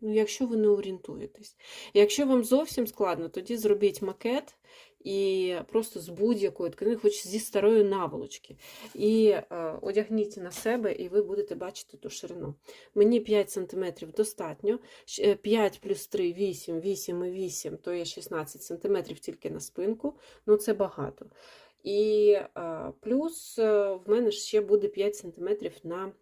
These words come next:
на пілочку. Тож ідемо до пілочки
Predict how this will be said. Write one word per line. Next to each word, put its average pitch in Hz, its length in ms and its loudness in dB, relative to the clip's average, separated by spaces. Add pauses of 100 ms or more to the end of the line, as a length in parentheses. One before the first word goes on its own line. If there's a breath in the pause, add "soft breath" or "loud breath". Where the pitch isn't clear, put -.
(380)
на 180 140 -10
пілочку. 156 640 -8 (1040)
Тож - 240 -6
ідемо 196 320 2
до 196 120 -2
пілочки 165 500 -8